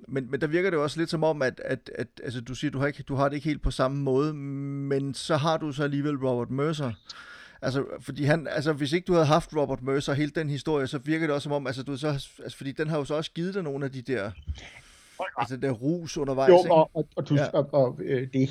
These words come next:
Speaker 2: helt sikkert, at når jeg har fået fat i de her store skatte, som jeg har, som sagt, min, min, min ramme var, at jeg skulle have en af de klassiske skraber med kasse, øh, fra hvert årti. Når jeg har fået fat i dem, har jeg virkelig mærket det der kick der, ikke? Men, øh, men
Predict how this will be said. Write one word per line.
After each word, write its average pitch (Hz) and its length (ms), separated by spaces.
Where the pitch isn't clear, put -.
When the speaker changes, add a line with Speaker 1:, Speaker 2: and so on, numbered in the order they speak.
Speaker 2:
helt 247 180
sikkert, 160 380
at 147 140
når 131 100
jeg 113 120
har 127 60
fået 127 300
fat 202 400
i 175 80
de 156 180
her 151 160
store 139 340
skatte, 123 400
som 156 140
jeg 120 80
har, 139 100
som 160 140
sagt, 175 240
min, 170 220
min, 160 240
min 156 180
ramme 143 280
var, 135 100
at 143 60
jeg 143 100
skulle 143 180
have 143 200
en 143 260
af 135 120
de 139 140
klassiske 143 320
skraber 139 640
med 147 180
kasse, 131 360
øh, 151 180
fra 143 80
hvert 143 180
årti. 147 400
Når 147 80
jeg 139 100
har 131 80
fået 139 160
fat 185 240
i 160 80
dem, 185 180
har 135 100
jeg 127 180
virkelig 180 320
mærket 123 400
det 135 80
der 135 180
kick - 280
der, 123 220
ikke? 175 140
Men, 160 360
øh, 143 540
men 156 200